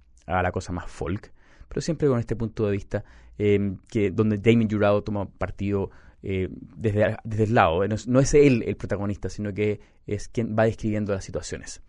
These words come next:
Escuchemos entonces parte de este Visions of Us on the Land, producido por Richard Ch-, Swift, quien también trabajó con los otros dos discos, eh, de esta trilogía.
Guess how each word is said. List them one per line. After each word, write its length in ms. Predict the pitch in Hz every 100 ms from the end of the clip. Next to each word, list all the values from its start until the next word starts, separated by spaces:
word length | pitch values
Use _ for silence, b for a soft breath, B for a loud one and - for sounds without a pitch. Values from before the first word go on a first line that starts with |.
| b b b b b
Escuchemos 380 | b 127 160 151
entonces 320 | 139 156 139
parte 320 | - 139 -
de 60 | 131
este 240 | 127 131
Visions 520 | 107 123 135 120 - -
of 140 | - -
Us 420 | 117 113 - - -
on 160 | 113
the 80 | 107
Land, 500 | 104 98 147 170 -
producido 480 | - 85 92 120 110
por 200 | 92 -
Richard 260 | 123 117 -
Ch-, 180 | - -
Swift, 380 | - 160 - - b b
quien 120 | 107
también 400 | 82 85 98 135 - b b
trabajó 460 | 98 92 - 113
con 160 | - 92
los 140 | 85
otros 260 | 107 101 104
dos 160 | 104 -
discos, 480 | 123 - 143 - -
eh, 160 | 104 95
de 140 | 95
esta 140 | 104 104
trilogía. 520 | 101 104 - 110 -